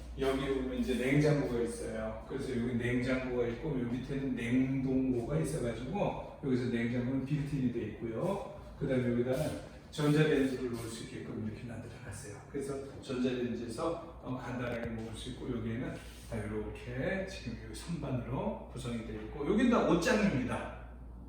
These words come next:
옷장으로 이렇게 돼 있고, 요거는 특이해요. 보면은 옷걸이에요. 요렇게 해서, 어, 간단하게 걸어놓을 수 있게끔 요렇게 공간을 이용할 수 있게끔 만들어 놨습니다.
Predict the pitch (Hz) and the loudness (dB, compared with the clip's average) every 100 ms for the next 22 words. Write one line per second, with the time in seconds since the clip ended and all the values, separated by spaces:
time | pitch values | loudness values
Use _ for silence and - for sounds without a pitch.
0 | - - 139 143 131 131 123 - - 120 | -12 -2 0 2 2 2 0 -2 -4 -4
1 | 117 143 190 233 262 214 - - - - | -2 6 8 10 10 8 6 0 -4 0
2 | 240 196 - - - - 135 131 202 - | 6 8 8 6 6 4 2 2 2 2
3 | - - 135 143 208 220 - 113 107 - | -2 -6 -2 0 4 4 4 4 4 2
4 | 123 127 127 123 127 - - - - - | 2 4 4 2 2 0 2 2 0 -4
5 | - - 123 120 123 127 131 127 123 127 | -8 -6 -4 -2 -2 0 2 2 0 0
6 | - 127 127 120 113 117 120 139 120 113 | 2 2 2 2 0 -4 -2 -2 0 2
7 | 113 - - - 120 120 120 170 - - | 6 6 6 2 0 0 2 2 2 -4
8 | - - - - - 151 143 147 135 123 | -10 -12 -14 -14 -10 2 8 10 8 4
9 | 113 - - 110 107 104 113 104 101 - | -2 -4 -4 -4 -2 -4 -4 -4 -4 -6
10 | 117 104 104 | -6 -6 -8